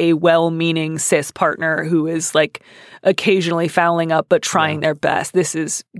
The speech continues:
Speaker 1: gaslighting, transphobic nonsense. Um, and I'm so sorry. And I hope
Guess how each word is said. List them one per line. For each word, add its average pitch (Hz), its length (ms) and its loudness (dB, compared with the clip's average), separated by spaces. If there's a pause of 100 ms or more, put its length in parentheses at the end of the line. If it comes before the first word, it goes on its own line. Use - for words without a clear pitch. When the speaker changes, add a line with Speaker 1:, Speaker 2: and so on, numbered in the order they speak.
(100)
Speaker 1:
gaslighting, 165 800 2
transphobic 160 760 -2
nonsense. 156 760 0 (360)
Um, 170 260 2
and 180 100 2
I'm 156 140 -2
so 196 300 2
sorry. 165 420 2
And 160 140 0
I 160 80 0
hope 190 400 2